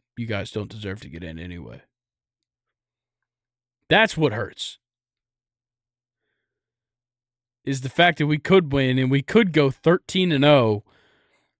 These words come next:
and they're like, Well, why the fuck would we wanna see Tate Rodemaker in the college football playoff when we could see, you know,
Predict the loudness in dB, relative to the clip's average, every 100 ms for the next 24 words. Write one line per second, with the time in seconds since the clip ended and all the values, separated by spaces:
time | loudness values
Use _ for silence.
0 | _ _ 0 4 6 6 4 2 0 0
1 | -2 _ _ -6 -6 -6 -2 -2 -2 -4
2 | -4 -2 -4 -6 -8 -8 -6 -6 -6 -8
3 | -8 -10 -12 -16 -14 -10 -10 -8 -6 -6
4 | -8 -10 -10 -8 -6 -4 -6 -8 -16 _
5 | _ -8 -8 -6 -8 -8 -6 -6 -6 -10
6 | _ _ _ -12 -10 -12